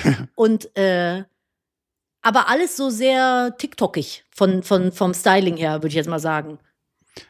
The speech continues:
Speaker 1: Ich hab,
Speaker 2: Was
Speaker 1: ich
Speaker 2: ist das für eine Generation? Ist das
Speaker 1: Na,
Speaker 2: Gen
Speaker 1: der
Speaker 2: Alpha?
Speaker 1: Punkt ist, ich hab mich seltenst so alt gefühlt
Speaker 2: Ja,
Speaker 1: wie
Speaker 2: ja,
Speaker 1: diese
Speaker 2: ja.
Speaker 1: Situation.
Speaker 2: Das
Speaker 1: Ich
Speaker 2: ist
Speaker 1: hab auch
Speaker 2: echt
Speaker 1: nur
Speaker 2: krass.
Speaker 1: mit, ich hab einfach nur auf den Boden geguckt, weil ich Sorge hatte, dass,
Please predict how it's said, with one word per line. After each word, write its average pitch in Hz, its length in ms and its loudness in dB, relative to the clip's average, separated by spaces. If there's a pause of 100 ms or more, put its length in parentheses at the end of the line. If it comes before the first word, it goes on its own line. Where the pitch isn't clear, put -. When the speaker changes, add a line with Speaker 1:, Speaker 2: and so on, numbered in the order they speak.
(120)
Speaker 1:
Ich - 160 -4
hab, - 180 -2
Speaker 2:
Was 208 100 -6
Speaker 1:
ich - 60 -8
Speaker 2:
ist - 100 -4
das 349 100 -2
für - 80 -8
eine 220 80 0
Generation? 208 440 0
Ist 220 120 -2
das 240 80 2
Speaker 1:
Na, 247 100 4
Speaker 2:
Gen 190 180 4
Speaker 1:
der - 80 -10
Speaker 2:
Alpha? 185 420 0
Speaker 1:
Punkt 427 200 0
ist, 120 200 -6
ich - 140 -14
hab 113 120 -4
mich 104 180 -4
seltenst 123 840 0 (280)
so - 440 -2
alt 120 320 0
gefühlt 101 360 -4
Speaker 2:
Ja, 156 60 -2
Speaker 1:
wie 151 40 0
Speaker 2:
ja, 156 80 2
Speaker 1:
diese 151 120 2
Speaker 2:
ja. 147 80 0
Speaker 1:
Situation. 110 300 0
Speaker 2:
Das 208 120 4
Speaker 1:
Ich 113 120 2
Speaker 2:
ist - 20 4
Speaker 1:
hab 147 80 6
auch - 40 6
Speaker 2:
echt 143 100 6
Speaker 1:
nur 160 80 6
Speaker 2:
krass. 196 180 4
Speaker 1:
mit, 113 100 2
ich 131 100 0
hab 151 100 0
einfach 139 240 2
nur 147 100 2
auf 143 100 0
den 123 120 -2
Boden 139 240 0
geguckt, 110 300 -6
weil 113 80 2
ich 98 120 -6
Sorge 131 300 2
hatte, 104 200 2
dass, 107 280 -6